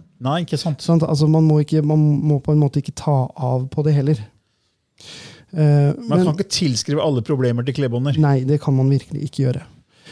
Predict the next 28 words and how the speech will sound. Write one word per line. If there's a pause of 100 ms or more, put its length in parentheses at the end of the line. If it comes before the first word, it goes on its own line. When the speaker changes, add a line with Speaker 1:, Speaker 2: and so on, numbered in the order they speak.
(160)
Speaker 2:
Eh,
men
som,
som,
som
jeg
sier,
det
er
veldig
lurt
også
å
ta
seg
en
tur
til
en
healer, (260)
eh, (380)
og (680)
sjekke
det. (220)
Speaker 1:
Det
kan
man
jo